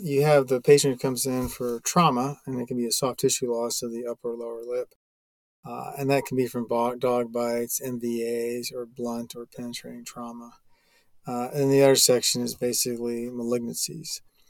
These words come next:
And you treat them, I think, distinctly different. For soft tissue from a trauma perspective, you really go on tissue conservation.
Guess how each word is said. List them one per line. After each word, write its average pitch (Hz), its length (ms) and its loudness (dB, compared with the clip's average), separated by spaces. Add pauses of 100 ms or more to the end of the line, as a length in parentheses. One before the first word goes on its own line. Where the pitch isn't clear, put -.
(360)
And 139 360 -2
you 139 120 -4
treat 180 260 4
them, 143 220 6
I 135 180 0
think, 143 220 0
distinctly 131 480 0
different. 117 540 -2 (160)
For 127 540 2
soft 175 320 4
tissue 160 320 2
from 127 180 -6
a 120 60 -4
trauma 208 340 2
perspective, 127 800 -4 (500)
you 139 200 -4
really 165 340 8
go 139 340 8
on 123 160 0
tissue 131 340 0
conservation. 120 840 -4